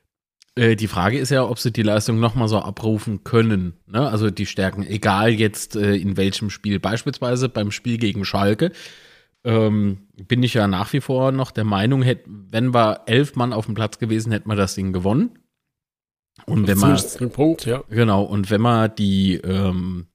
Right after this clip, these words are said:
Speaker 1: wenn man die Chancen jetzt gegen Elversberg hat, nochmal genau so die Leistung abzurufen, ähm, dann mache ich mir beispielsweise überhaupt keine Sorgen und ich denk ja schon gar nicht an irgendeinen,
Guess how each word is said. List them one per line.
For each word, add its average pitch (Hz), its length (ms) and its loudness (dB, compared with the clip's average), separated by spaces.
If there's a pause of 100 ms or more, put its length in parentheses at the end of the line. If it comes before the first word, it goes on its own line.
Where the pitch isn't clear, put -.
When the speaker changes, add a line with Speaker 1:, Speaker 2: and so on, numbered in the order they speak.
Speaker 1:
wenn 95 200 -6
man 98 180 0
die 92 280 -4 (380)
Chancen 123 600 0
jetzt 113 260 -2
gegen 92 160 -2
Elversberg 131 640 0
hat, 127 220 -2
nochmal 113 300 -4
genau 104 480 2
so 156 680 0 (300)
die 123 80 0
Leistung 113 400 0
abzurufen, 120 760 -2 (680)
ähm, 101 420 2
dann 101 240 2
mache 101 220 2
ich 110 120 -4
mir 110 120 2
beispielsweise 110 600 -2
überhaupt 127 960 -2
keine 170 560 2
Sorgen 151 400 2
und 120 100 2
ich 117 180 0
denk 127 300 0
ja 123 140 0
schon 107 340 -4
gar 117 260 2
nicht 143 300 0
an 113 160 2
irgendeinen, 123 600 0